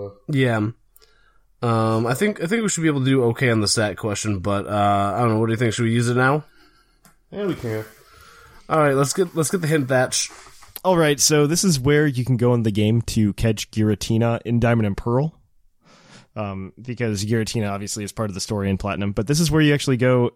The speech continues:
Speaker 3: in the game to catch Giratina in, uh, in what's it called? In, uh, in Diamond and Pearl.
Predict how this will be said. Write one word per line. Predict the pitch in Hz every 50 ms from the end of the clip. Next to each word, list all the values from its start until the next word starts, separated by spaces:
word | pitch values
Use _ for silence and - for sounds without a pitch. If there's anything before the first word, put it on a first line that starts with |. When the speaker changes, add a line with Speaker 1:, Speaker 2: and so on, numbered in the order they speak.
| _ -
Speaker 3:
in | 127 127 127 123 123 123 120 120
the | 104 101 117 120
game | 110 110 113 110 110 110
to | - 110 101
catch | - - 110 104 95 - - - -
Giratina | - 110 107 104 98 92 - - - 120 107 104 98 95 95 - -
in, | - 95 101 95 95 92
uh, | 87 82 82 82 - - - _ _ _ _ _ _ _ _ _ _ _ _ _ _ _
in | - 101 98
what's | 101 98 -
it | 98 92
called? | - 101 95 92 92 90 - - _ - _ - _ _ _ _ _ _ _
In, | 104 107 107 101 101
uh, | 98 92 87 90 - - -
in | 104 107 107 101
Diamond | 95 101 95 98 98
and | 92 90
Pearl. | - 113 107 92 -